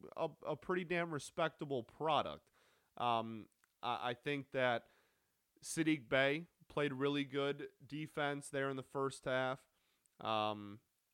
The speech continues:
I think that Dennis Smith Junior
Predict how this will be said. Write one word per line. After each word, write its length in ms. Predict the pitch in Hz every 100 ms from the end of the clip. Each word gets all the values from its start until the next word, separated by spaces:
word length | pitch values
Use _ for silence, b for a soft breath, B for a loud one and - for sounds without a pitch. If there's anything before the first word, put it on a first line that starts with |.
| _ _ _ _
I 200 | 123 123
think 440 | 120 - 127 127 -
that 520 | 127 117 113 110 - - - _ _ _ _ _ _ _ _ _ _ _ _ _ _ _ _ _ _ -
Dennis 240 | 175 175 -
Smith 180 | 160
Junior 460 | 123 156 180 208 220